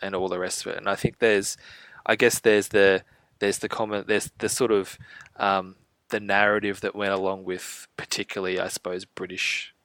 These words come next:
imperialism, um, that they were sort of civilizing, it was a civilizing mission to bring capitalism to, um, the global south and,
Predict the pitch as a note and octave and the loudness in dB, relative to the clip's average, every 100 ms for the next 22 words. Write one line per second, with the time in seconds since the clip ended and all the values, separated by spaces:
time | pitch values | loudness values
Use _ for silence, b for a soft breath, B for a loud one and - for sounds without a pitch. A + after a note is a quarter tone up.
0 | - G2 - F#2 F2+ F#2 - - _ B | -14 -10 -8 -6 -6 -6 -8 -10 _ B
1 | B B B B F#2+ G2 F#2+ F#2+ F#2 _ | B B B B 0 2 0 -2 -12 _
2 | b b - G#2+ F#2+ F#2+ F#2+ F#2+ F#2 - | b b -6 -2 0 0 2 -2 -2 -6
3 | F#2+ - - G#2+ F#2+ G2 F#2 F#2+ - G2 | -4 -4 -2 -2 -2 -2 -2 -2 -4 -8
4 | F#2+ F#2+ b b b B2+ G2 G#2 - A#2 | -12 _ b b b -8 -6 -4 -2 -2
5 | G#2 F#2+ G2 - G2 F#2+ - F#2+ G2 - | -2 0 0 -2 -10 -6 -6 -6 -14 -12
6 | F#2+ F#2 - F#2+ G2 F2+ F#2 F#2+ - F#2+ | -10 -8 -10 -8 -10 -10 -12 -14 -12 -10
7 | F2+ F#2+ B B B B A2 G2+ G2 G2+ | -10 -12 B B B B 0 0 0 -6
8 | G#2 _ _ - G#2 G2+ G2 F#2 G2 - | -20 _ _ -12 -10 -8 -8 -8 -8 -6
9 | F2+ F2 F2 - F#2+ | -4 -6 -8 -10 -14